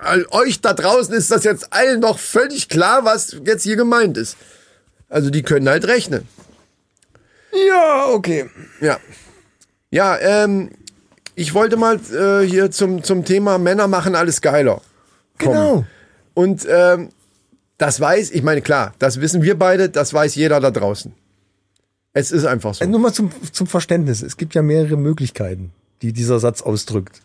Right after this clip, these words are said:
Speaker 1: Genau, und die
Speaker 2: Entweder Männer machen alles geiler, weil sie einfach dabei sind und es ist ein Mann dabei und alles ist geiler.
Speaker 1: Beides. Und
Speaker 2: Oder?
Speaker 1: sie ma-, und das, was sie tun, ist halt
Speaker 2: Was sie
Speaker 1: einfach
Speaker 2: machen,
Speaker 1: geiler.
Speaker 2: ist einfach
Speaker 1: Ja, ja,
Speaker 2: geiler
Speaker 1: genau.
Speaker 2: als, als,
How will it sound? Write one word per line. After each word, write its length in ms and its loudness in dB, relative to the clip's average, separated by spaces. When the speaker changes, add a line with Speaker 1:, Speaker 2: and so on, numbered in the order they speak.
Speaker 1:
Genau, 260 2
und 160 0
die 100 0
Speaker 2:
Entweder 320 2
Männer 400 0
machen 360 -4
alles 240 0
geiler, 260 4
weil 140 2
sie 100 0
einfach 220 0
dabei 360 0
sind 320 -2
und 180 -6
es 100 -2
ist 60 -4
ein 40 0
Mann 180 0
dabei 280 0
und 80 -4
alles 240 0
ist 140 -6
geiler. 360 -2
Speaker 1:
Beides. 400 0
Und 140 2
Speaker 2:
Oder? 180 4
Speaker 1:
sie 60 2
ma-, 160 2
und 260 0
das, 180 0
was 120 2
sie 100 -2
tun, 300 2
ist 100 -2
halt 160 2
Speaker 2:
Was 140 0
sie 80 2
Speaker 1:
einfach 140 2
Speaker 2:
machen, 120 2
Speaker 1:
geiler. 100 2
Speaker 2:
ist 120 -4
einfach 200 -2
Speaker 1:
Ja, 60 4
ja, 100 2
Speaker 2:
geiler 260 0
Speaker 1:
genau. 160 2
Speaker 2:
als, 300 -4
als, 500 -2